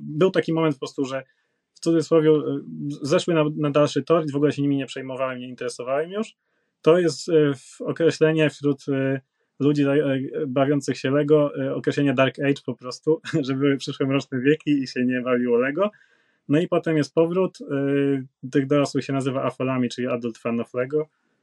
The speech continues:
E, no i jak wróciłem do Lego, to pomyśla-, to sobie pomyślałem, dobra, no to teraz biorę wszystkie moje zestawy, kataloguję, Y, posortowałem sobie wszystkie części ładnie w oddzielnych pudełeczkach narzędziowych, no,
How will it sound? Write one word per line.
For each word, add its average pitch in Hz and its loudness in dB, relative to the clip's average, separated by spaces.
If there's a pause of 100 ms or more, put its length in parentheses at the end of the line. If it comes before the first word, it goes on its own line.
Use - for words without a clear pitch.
(240)
E, 131 -8 (100)
no 135 4
i 165 6
jak 160 4
wróciłem 151 0
do 139 2
Lego, 160 6
to 139 -4
pomyśla-, 143 0
to 135 -4
sobie 139 0
pomyślałem, 135 0
dobra, 143 4
no 131 0
to 131 -4
teraz 143 -4
biorę 143 -2
wszystkie - -8
moje 131 0
zestawy, 143 4
kataloguję, 139 2 (520)
Y, 127 0
posortowałem 147 4
sobie 143 0
wszystkie 147 -2
części 143 0
ładnie 139 2
w 127 -6
oddzielnych 135 -2
pudełeczkach 131 -4
narzędziowych, 127 -4 (240)
no, 131 -2